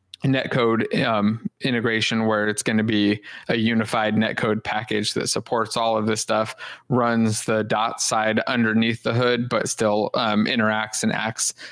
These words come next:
like the game object side. And I don't know exactly what that's gonna look like, but it sounds like that's one of their big, like, big pushes for this year, the things that they're,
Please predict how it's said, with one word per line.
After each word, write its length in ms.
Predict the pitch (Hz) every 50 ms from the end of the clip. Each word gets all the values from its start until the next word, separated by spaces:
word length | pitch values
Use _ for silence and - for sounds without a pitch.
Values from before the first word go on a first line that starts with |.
| - _ -
like 180 | 107 107 - -
the 80 | 113
game 300 | 107 113 110 110 107 107
object 440 | 101 101 101 107 117 - - - -
side. 280 | - 110 101 101 101 107
And 160 | 107 107 -
I 80 | 113 117
don't 180 | 123 127 120
know 160 | 113 113 110
exactly 480 | 110 110 - 117 104 104 - - 113 107
what 220 | 104 107 107 -
that's 200 | - 107 101 -
gonna 220 | - - 107 104 107
look 200 | 110 110 - -
like, 220 | 107 101 101 - _
but 140 | - 107 -
it 360 | - - - - - - -
sounds 240 | - 123 117 113 110
like 140 | 113 110 -
that's 240 | 117 113 110 - -
one 240 | 113 107 110 110 110
of 140 | 104 107
their 180 | - 107 104 104
big, 720 | 107 110 - - 110 110 110 110 107 104 104 120 120 - _ _ _ _ -
like, 160 | 110 104 87 113 123 -
big 200 | - 123 110 110
pushes 440 | - - 117 107 - 110 104 101 -
for 160 | - - 101
this 200 | 101 104 - -
year, 220 | 107 101 101 101 104
the 140 | 113 107
things 260 | - - 104 104 104 -
that 80 | 110
they're, 300 | 110 107 101 101 101 -